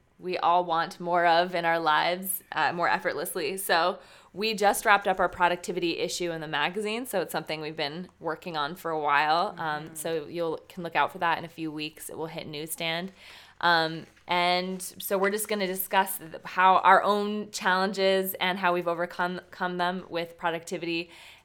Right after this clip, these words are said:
Speaker 1: and, uh, recommend some apps and gear to you. So to get started, let's, let's talk <laughs> about the challenges of productivity.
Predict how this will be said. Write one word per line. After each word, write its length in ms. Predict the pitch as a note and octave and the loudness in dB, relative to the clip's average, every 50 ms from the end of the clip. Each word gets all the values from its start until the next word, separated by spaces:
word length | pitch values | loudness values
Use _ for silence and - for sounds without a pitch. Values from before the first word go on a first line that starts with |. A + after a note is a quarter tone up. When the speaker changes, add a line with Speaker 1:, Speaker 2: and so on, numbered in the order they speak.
| _ _ | _ _
Speaker 1:
and, 460 | F3+ F3+ E3+ D#3+ D#3+ E3 E3 E3 E3 - - | -2 0 2 2 0 0 -2 -4 -6 -2 2
uh, 460 | E3 E3 D#3 D3+ D3 D3 D3 D3+ D#3 - - - | 4 6 6 6 4 4 2 0 -2 -4 -10 -6
recommend 540 | - F#3 F3+ F3+ G3 F3+ E3+ D#3+ D#3 D#3+ F3 | -2 -2 -2 -2 -2 -2 -2 -2 -2 -4 -6
some 100 | - E3+ | -6 -2
apps 280 | A2+ C#3 E3 - - - | 0 0 0 -2 -4 -10
and 100 | E3+ D#3 | -10 -6
gear 200 | D#3 C#3+ C#3+ F#3 | -4 -4 -4 -4
to 160 | F#3+ - - | -4 -6 -4
you. 240 | B3+ C4+ D4+ F4+ F#4+ - _ _ _ - - - - - _ _ | -2 -2 -2 -4 -6 -10 _ _ _ -20 -20 -20 -20 -20 _ _
So 300 | - - - G#3+ G#3 G#3 | -4 2 4 6 6 6
to 120 | G3+ G3+ G3+ | 2 0 2
get 260 | A3 C#4+ D#4 - - | 2 2 2 2 -2
started, 460 | - - A3+ G#3 G#3+ G#3 G#3+ G#3 F#3+ F#3+ | 4 6 8 8 8 6 4 0 -2 -2
let's, 240 | G3+ G#3 - - - - | -4 -4 -6 -10 -6 -4
let's 160 | G3+ G#3+ - | -4 -4 -4
talk 240 | - B3 A3 A#3 - | -2 -2 -2 0 2
<laughs> 60 | C#4 | 2
about 300 | C#4 B3 B3 - A3+ G#3 | 2 2 2 0 0 2
the 400 | G3 D4+ G3 E3+ E3+ E3 - - - | 2 2 2 2 2 -2 -4 -6 -8
challenges 640 | - - E3+ C#3 C#3 E3 - - G2+ A2+ D3+ - | -4 -2 -2 0 -2 -4 -4 -6 -6 -6 -4 -4
of 120 | - G3+ F#3+ | -4 -4 4
productivity. 920 | - B3+ G#3 - - G4+ G4 - - - - G4+ F#4+ E4 B3 A3 A3 - | 6 6 8 8 6 4 2 2 2 2 4 4 4 4 2 -2 -2 -4